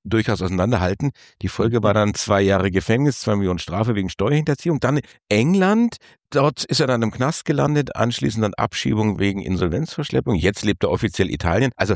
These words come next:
der wird sich sagen, „Boah, Leimen war ja eigentlich auch ganz schön. Die hatten ja sogar ein Gebäckteil nach mir benannt, das Bobbele“, also Boris Becker Leimen.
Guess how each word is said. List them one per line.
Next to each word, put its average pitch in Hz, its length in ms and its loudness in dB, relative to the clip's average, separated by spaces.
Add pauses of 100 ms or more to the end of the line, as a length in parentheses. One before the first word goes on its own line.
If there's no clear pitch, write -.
der 95 180 2
wird 165 120 0
sich 151 120 -4
sagen, 143 240 2
„Boah, 196 480 2 (320)
Leimen 170 580 4
war 143 140 2
ja 135 160 2
eigentlich - 400 -2
auch - 220 -4
ganz 131 240 -2
schön. 135 440 2
Die 110 140 0
hatten - 180 -2
ja 95 60 2
sogar 104 240 0
ein 98 80 0 (440)
Gebäckteil 113 680 0
nach 110 220 0
mir 107 140 0
benannt, 101 420 0
das 87 260 -2
Bobbele“, 110 460 0
also 90 160 -2
Boris 107 340 0
Becker 104 280 -2
Leimen. 95 320 2